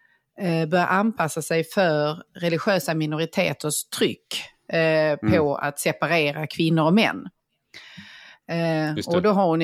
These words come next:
Speaker 1: hon har ju exempel från många olika länder och, eh, det främsta är väl egentligen övergreppen i Köln som hon utgår
Speaker 2: Mm.
Speaker 1: ifrån. Men hon tittar också på, på exempel i Sverige där man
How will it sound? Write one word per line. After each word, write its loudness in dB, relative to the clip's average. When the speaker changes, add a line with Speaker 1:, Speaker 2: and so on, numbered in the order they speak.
Speaker 1:
hon 0
har 2
ju 4
exempel 0
från -2
många 2
olika 2
länder 0
och, -2
eh, 0
det -2
främsta 0
är 2
väl -2
egentligen -2
övergreppen -2
i 0
Köln 2
som -4
hon 0
utgår -2
Speaker 2:
Mm. 0
Speaker 1:
ifrån. -2
Men 0
hon -2
tittar -4
också -2
på, -2
på 0
exempel 2
i 2
Sverige 2
där 2
man 0